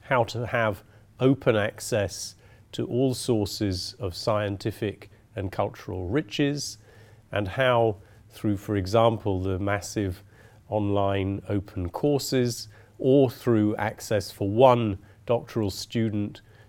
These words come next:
to one piece of our cultural past, how in these different ways we can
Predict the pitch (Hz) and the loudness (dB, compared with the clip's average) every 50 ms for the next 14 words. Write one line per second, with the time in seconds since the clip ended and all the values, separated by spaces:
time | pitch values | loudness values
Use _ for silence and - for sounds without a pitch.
0 | _ - - - 107 98 98 110 123 123 120 107 98 95 - - 110 101 92 - | _ -18 -6 -4 -4 0 4 4 4 4 4 0 -2 -4 -4 -4 -2 -2 -4 -6
1 | - - - - _ - _ _ - _ - - 101 101 95 95 90 - - - | -10 -10 -12 -14 _ -20 _ _ -20 _ -6 -2 -2 0 0 -2 -4 -8 -12 -20
2 | - - - - - - 107 104 104 98 95 - - 110 101 - - - - 101 | -20 -20 -20 -20 -14 -6 -2 -2 0 0 -2 -2 -2 -2 -2 -2 -6 -8 -8 -6
3 | 92 92 - - - 139 123 101 95 101 110 - - - - - - - - - | -6 -6 -4 -2 -2 0 0 0 -2 -4 -8 -10 -14 -16 -16 -18 -20 -20 -20 -20
4 | - - - - 147 143 147 139 127 120 113 110 101 98 - 143 135 - - - | -20 -20 -4 0 4 4 6 4 4 4 2 0 0 0 0 0 0 0 -2 -4
5 | 110 107 - - 104 101 98 95 98 101 98 95 - - - - - - - - | -4 -4 -4 -2 0 0 0 0 0 -2 -4 -6 -10 -14 -18 -20 -20 -20 -20 -10
6 | - 117 113 - - 113 107 | -6 -6 -6 -2 -2 -4 -4